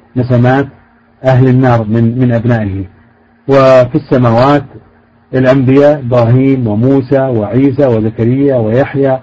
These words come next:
والأنبياء في كل سماء نبي من الأنبياء، وإبراهيم مسند ظهره للبيت المعمور، فآدم في السماء الدنيا،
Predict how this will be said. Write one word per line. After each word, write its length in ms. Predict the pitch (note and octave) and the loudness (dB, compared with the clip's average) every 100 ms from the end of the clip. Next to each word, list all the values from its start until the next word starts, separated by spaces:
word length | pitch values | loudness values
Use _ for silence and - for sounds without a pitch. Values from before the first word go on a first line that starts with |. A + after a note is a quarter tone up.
| - | -4
والأنبياء 1000 | B2+ B2+ B2+ A#2+ - C#3+ C#3 D3 C#3+ D#3 | 0 2 2 0 -6 -4 0 2 2 2
في 120 | B2 | 0
كل 200 | C#3+ E3 | -2 0
سماء 540 | D3 B2 C3+ D3+ F#3 G#3+ - _ B2+ | 0 0 0 0 0 -4 -8 _ -2
نبي 380 | B2 C#3 C3+ D3+ | 0 2 2 2
من 260 | B2 C#3 | 2 2
الأنبياء، 600 | B2+ A#2 A2 B2 D#3 F#3 | 2 0 0 2 0 0
وإبراهيم 760 | C#3 B2 B2 A#2 B2 C#3 C#3 C#3 - | 0 0 0 0 0 0 -2 -8 -6
مسند 400 | C#3 A#2+ B2+ A#2 | -4 -2 -2 0
ظهره 500 | B2 A2+ C3+ B2+ B2 | 0 0 0 2 2
للبيت 420 | A2+ G#2+ C3+ C3+ | 2 2 0 0
المعمور، 640 | A#2+ A2 G#2 A#2 B2 B2 A2+ A2+ _ - | 0 0 0 0 0 0 -2 -6 _ -4
فآدم 840 | B2+ B2+ - D3 C#3 B2+ B2 A#2+ A2+ | 0 0 0 0 2 2 2 0 -2
في 80 | |
السماء 440 | B2 A#2+ A#2+ B2+ A#2 | -6 -2 0 0 0
الدنيا، 640 | G#2+ B2+ C#3 D3 E3 G3+ | -2 -2 0 0 -2 -4